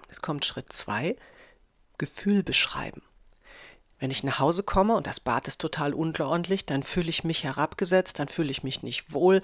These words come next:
dann werde ich ärgerlich.“ So, Schritt drei: Bedürfnis äußern, „weil ich nach der Arbeit eine Viertelstunde Ruhe in einem abschließbaren Raum brauche.“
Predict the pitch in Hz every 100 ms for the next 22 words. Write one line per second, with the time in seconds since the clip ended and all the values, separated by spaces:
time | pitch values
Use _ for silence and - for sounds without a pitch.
0 | - - - 143 147 143 - 135 127 113
1 | - 123 120 135 147 196 - - - _
2 | _ - 131 - - 120 - - 120 131
3 | 254 - _ _ - - 139 139 - 156
4 | - 143 165 - 214 302 _ _ _ -
5 | - - - - 143 160 143 165 190 -
6 | 277 - - _ _ _ _ _ 156 151
7 | - - - 143 156 175 - 131 135 -
8 | - 208 - 160 143 131 151 175 196 -
9 | 190 214 - 151 185 202 - - - 160
10 | - 160 170 214 185 - 127 139 - 131
11 | 95 -